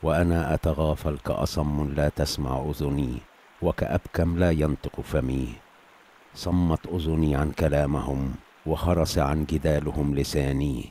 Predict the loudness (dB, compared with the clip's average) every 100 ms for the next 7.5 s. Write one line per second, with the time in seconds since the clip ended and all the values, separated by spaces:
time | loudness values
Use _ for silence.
0 | _ _ _ _ _ _ 0 2 4 2
1 | 0 0 0 2 0 -2 -4 -2 -2 -4
2 | -4 -4 -4 -6 -4 -2 -2 -2 -2 -4
3 | -2 -4 -2 -4 -2 -4 -2 -4 -2 -2
4 | -2 -6 -6 -8 -12 _ _ _ _ _
5 | -2 2 4 2 0 -2 2 2 2 0
6 | -2 0 2 0 -2 -4 -2 0 0 0
7 | -2 -2 -4 -6 -6